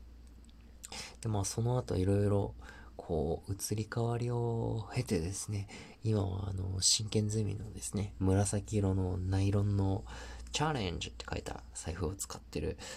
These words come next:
母親なんですけども、まあ、ちょっとね、この母親に、うーん、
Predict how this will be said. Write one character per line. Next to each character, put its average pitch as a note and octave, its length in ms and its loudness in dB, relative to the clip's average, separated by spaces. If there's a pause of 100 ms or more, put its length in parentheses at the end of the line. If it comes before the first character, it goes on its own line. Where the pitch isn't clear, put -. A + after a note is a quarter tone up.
(140)
母 - 280 -2
親 E2+ 120 2
な E2+ 100 0
ん D#2+ 80 -2
で - 60 -10
す - 120 -8
け - 120 -6
ど - 100 -6
も、 F2 320 -2 (460)
ま E2+ 80 -4
あ、 - 20 -10
ち - 180 -4
ょ - 60 -4
っ - 20 -4
と - 60 -6
ね、 - 80 -10
こ - 140 -2
の A#3 100 2
母 - 380 -4 (180)
親 D#3+ 800 0 (800)
に、 G#2+ 640 4 (500)
う G#2 60 2
ー G2 40 6
ん、 F#2+ 1120 4